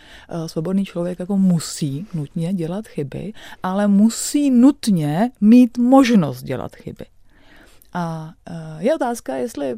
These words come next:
jako umělá inteligence v okamžiku, kdyby vlastně, eh, byla prostě poháněna jakoby, eh, nejlepší hlubokou neuronovou sítí,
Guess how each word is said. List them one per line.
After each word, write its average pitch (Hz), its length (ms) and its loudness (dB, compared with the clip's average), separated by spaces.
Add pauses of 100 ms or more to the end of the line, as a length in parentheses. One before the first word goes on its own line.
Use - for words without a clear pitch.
jako 226 200 -10
umělá 220 340 -6
inteligence 214 540 -8 (240)
v - 40 -18
okamžiku, 277 600 0
kdyby 214 280 -2
vlastně, 226 440 -2 (800)
eh, 180 40 -4 (460)
byla 165 220 -6
prostě 170 240 -8
poháněna 175 460 -8
jakoby, 185 340 -8 (360)
eh, 160 160 -14 (160)
nejlepší 185 600 -4
hlubokou 170 600 -6
neuronovou 175 520 -8
sítí, 226 520 -8